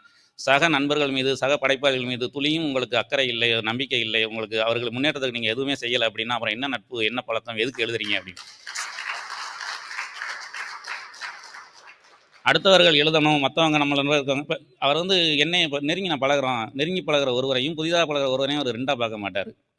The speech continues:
புதுசா பழகுறவங்களுக்கு என்ன உதவி தேவையானாலும் எப்படி செய்வாரோ, அவ்வளவுதான் நெருங்கி பழகுறவங்க செய்வாரு. நெருங்கி பழகுறவர்களுக்கு எவ்வளவு முக்கியத்துவம் கொடுத்து செய்வாரோ, அதையே புதிதாக வருவதற்கும் செய்வார் அப்படிங்கிறதான் நீதியோட சிறப்பு. அவருக்கு எனது நன்றி.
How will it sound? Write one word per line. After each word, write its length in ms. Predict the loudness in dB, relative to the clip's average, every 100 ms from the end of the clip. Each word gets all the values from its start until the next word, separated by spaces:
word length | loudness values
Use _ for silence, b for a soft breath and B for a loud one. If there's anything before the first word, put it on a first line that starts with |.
| -12
புதுசா 240 | -6 2
பழகுறவங்களுக்கு 600 | 4 6 4 4 2 2
என்ன 240 | 0 2 2
உதவி 240 | 2 0
தேவையானாலும் 400 | 2 2 2 0
எப்படி 220 | -4 -4 -6
செய்வாரோ, 400 | -4 -2 0 0
அவ்வளவுதான் 440 | 2 4 4 2
நெருங்கி 220 | 0 -2
பழகுறவங்க 320 | 0 0 0 -2
செய்வாரு. 240 | -4 -4
நெருங்கி 320 | -4 -2 -2 -2
பழகுறவர்களுக்கு 460 | 0 2 0 0 0
எவ்வளவு 140 | 0
முக்கியத்துவம் 400 | -2 -4 -4 -4
கொடுத்து 240 | -6 -4
செய்வாரோ, 260 | 0 2 2
அதையே 300 | 2 2 0
புதிதாக 320 | 0 0 2
வருவதற்கும் 360 | 2 0 -4 -8
செய்வார் 340 | -8 -4 -4 -6
அப்படிங்கிறதான் 340 | -8 -6 -2
நீதியோட 280 | -2 -2 -6
சிறப்பு. 440 | -8 -12 -12 -6
அவருக்கு 280 | -2 -2 -2
எனது 180 | -4 -4
நன்றி. 360 | -4 -4 -6